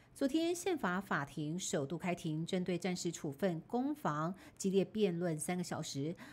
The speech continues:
立法院国民党团今天抱怨是一个武器不对等的围殴场，还说大法官全都跳下来帮民进党助拳。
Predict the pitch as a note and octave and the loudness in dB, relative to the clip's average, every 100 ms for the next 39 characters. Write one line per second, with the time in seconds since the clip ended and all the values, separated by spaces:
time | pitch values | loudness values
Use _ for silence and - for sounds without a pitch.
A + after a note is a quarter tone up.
0 | - E4 E4 E3 G3 G3 - F3 A3+ C#4 | 0 2 2 2 2 2 2 0 2 2
1 | F#3+ D3+ D#3 D3+ D#3+ F3 E3+ E3 E3 F3 | 2 0 -2 -2 -2 -2 0 0 2 0
2 | D#3 - E3 E3+ E3 - F3+ E3+ D#3+ - | 0 -2 -2 0 0 -2 0 0 0 0
3 | C#4+ A#3+ F3 F3 D#4 C#4+ G#3 D3 C#3+ D#3 | 0 2 -2 -2 2 2 2 -2 0 0
4 | - D#3 D3 D3 F3 E3+ - E3 - - | 0 -2 -2 0 0 0 -2 -4 -4 -14
5 | - - F#3 F#3+ G3+ G3+ G#3 G3+ E3+ C#3 | -20 0 2 4 4 4 2 0 0 -2
6 | D#3 G#3 A#3 C4 G#3 E3 F3 F3 A#3+ F#3+ | 2 4 4 2 0 2 0 0 2 2
7 | E3 G3 E3 D3 D3+ F#3 F#3 E3+ E3 D#3 | 2 0 0 0 0 0 0 0 0 0
8 | D3+ D#3+ G#3 F3 D3 C#3+ B2+ - E3+ D3 | 0 -2 0 -2 0 -2 -4 -2 -2 -2
9 | - C#3 C3+ | -6 -4 -2